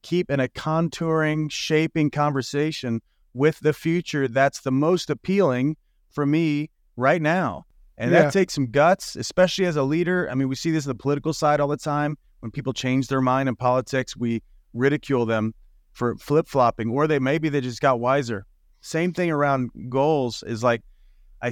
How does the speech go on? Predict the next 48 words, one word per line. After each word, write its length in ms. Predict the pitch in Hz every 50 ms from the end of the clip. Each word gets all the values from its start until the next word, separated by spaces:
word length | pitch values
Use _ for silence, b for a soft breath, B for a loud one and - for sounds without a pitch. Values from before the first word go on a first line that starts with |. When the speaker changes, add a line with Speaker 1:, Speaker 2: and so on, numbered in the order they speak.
| - -
Speaker 1:
we 120 | 147 143
set 280 | 123 - - 180 - -
this 160 | - 165 139
goal, 480 | - - 127 113 117 127 139 151 160 160 _ _ _ _ - - _ -
and 120 | 117 127 127
if 140 | 127 -
we're 80 | 131 120
honest 320 | 123 151 180 196 190 -
with 80 | 160 143
ourselves, 560 | 131 123 - - 131 127 127 139 143 135 -
like, 160 | 135 131 -
it 80 | 180 151
might 200 | 156 165 175 -
shift 320 | - - 196 202 - -
over 200 | 180 165 135 135
time, 160 | - 131 120 123
might 160 | 143 165 185
actually 240 | 190 190 - 180 165
go 180 | 147 180 180
down 520 | 143 143 147 175 214 220 156 - 73 - - _ _ _ - _ _ _ _ _ _ _ -
because, 260 | 143 127 180 156 - - _ -
you 160 | 156 165 160
know, 260 | 143 127 139 151 - _
we, 180 | - 147 151 151
there's 220 | 139 151 160 147
plenty 240 | - - - 226 226
of 120 | 214 165
research 420 | 160 202 208 - - 175 147 - 156
around 280 | 139 139 139 139 135
if 80 | 135 123
you 60 | 131
set 220 | 127 - 190 180 170
a 40 |
goal 220 | 147 135 151 147 143
too 240 | - - 165 147 135
high, 460 | 131 147 160 165 151 131 120 120 - _ _ _ _ _ _ -
people 300 | 160 160 131 131 123 143
actually 300 | 139 143 - - 127 113
don't 360 | 98 - 151 147 151 156 127
give 200 | 127 143 135 127
themselves 440 | 131 120 104 - 120 110 104 98 -
to 200 | - 120 110 101
it 100 | 90 -
'cause 120 | 127 107
they 100 | 113 113
think 260 | - - 143 131 117
it's 140 | 143 113 -
impossible. 600 | 117 104 - 110 104 104 - - 101 - -